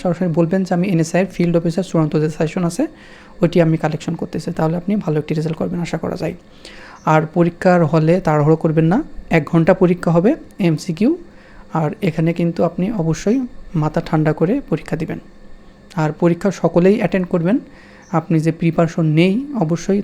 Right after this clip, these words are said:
তারাও পরীক্ষা দিবেন এবং যারা ভালো প্রিপারেশন আছে তারা তো দিবেনই, কারণ পরবর্তীতে আপনি অন্য সকল জবের ক্ষেত্রে আপনি ভালো, মানে কোথায় ল্যাক আছে, আপনি দুর্বল সেটা আপনি বুঝতে পারবেন।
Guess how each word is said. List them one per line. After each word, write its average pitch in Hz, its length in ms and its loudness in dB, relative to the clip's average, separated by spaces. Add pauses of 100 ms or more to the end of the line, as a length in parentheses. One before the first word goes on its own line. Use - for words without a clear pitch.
তারাও 165 220 2
পরীক্ষা 175 340 -2
দিবেন 185 240 0 (140)
এবং 165 200 -2
যারা 160 200 -2
ভালো 156 240 -2
প্রিপারেশন 175 580 -4
আছে 175 200 -2
তারা 180 260 -6
তো 165 140 -6
দিবেনই, 185 300 2 (540)
কারণ 160 200 2
পরবর্তীতে 165 520 2
আপনি 180 340 0 (500)
অন্য 190 320 4
সকল 180 420 2
জবের 160 280 2
ক্ষেত্রে 170 300 -2
আপনি 180 280 0
ভালো, 165 400 0 (500)
মানে 151 240 0 (100)
কোথায় 170 340 2
ল্যাক 160 300 2
আছে, 180 320 0
আপনি 170 220 -2
দুর্বল 160 440 2 (140)
সেটা - 260 -4
আপনি 185 280 -2
বুঝতে 156 340 -2
পারবেন। 160 260 -4